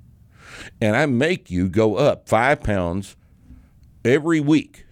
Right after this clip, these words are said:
whether you want to or not. If I make you go up five pounds every workout for a while, and then five pounds every week, and then five pounds every month, once things get real, real heavy,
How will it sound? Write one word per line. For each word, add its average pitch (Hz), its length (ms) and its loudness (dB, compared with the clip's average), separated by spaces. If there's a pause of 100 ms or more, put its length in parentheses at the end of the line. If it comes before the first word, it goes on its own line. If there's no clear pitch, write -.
(1400)
whether 110 220 0
you 110 140 4
want 139 300 2
to 151 220 4
or 123 80 2
not. 117 240 -2 (2000)
If - 80 -6
I 117 80 2
make 135 280 -2
you 131 180 2
go 120 160 2
up 113 100 -10 (140)
five 127 320 2
pounds 123 300 -2
every 107 240 0
workout 101 580 -2
for 78 140 -6
a 78 40 -6
while, 98 460 -2
and 80 120 -4
then 127 140 -2
five 123 320 -2
pounds 123 300 -4
every 110 260 -4
week, 123 440 -6 (440)
and 107 140 2
then 180 140 2
five 120 320 2
pounds 131 320 0
every 135 280 0
month, - 540 -8 (1300)
once 107 200 -4
things 110 260 -2
get 110 220 -2
real, 131 360 2
real 131 280 0
heavy, 123 440 -8